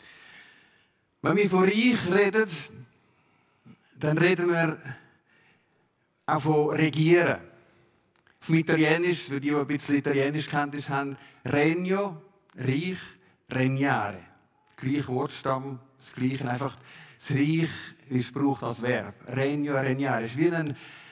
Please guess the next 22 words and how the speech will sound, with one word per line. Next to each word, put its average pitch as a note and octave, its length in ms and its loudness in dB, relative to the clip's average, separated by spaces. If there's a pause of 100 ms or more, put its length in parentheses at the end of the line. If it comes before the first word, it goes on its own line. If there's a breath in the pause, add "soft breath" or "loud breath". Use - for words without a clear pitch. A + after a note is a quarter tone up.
(280 loud breath)
äh, - 80 -12
ein B2+ 840 -4
Königreich, F#3 800 0 (760 soft breath)
wo D3 320 2
eben D#3 200 2
regiert C#3 680 0
wird. G2+ 240 -8 (1700 soft breath)
Und E3 340 2
das D#3 140 0
Reich A3 400 2
ist E3+ 140 0
im D3+ 80 2
Allgemeinen F#3 880 2 (140)
eine E3 220 2
Enormität, F#3+ 1160 2 (720)
äh, C#3+ 140 -4
etwas D#3 320 -4
Enormes, E3+ 840 2
immens, G3 840 0 (680 loud breath)
zusammen F#3+ 580 2
von D3 220 0
Gütern, F#3+ 680 2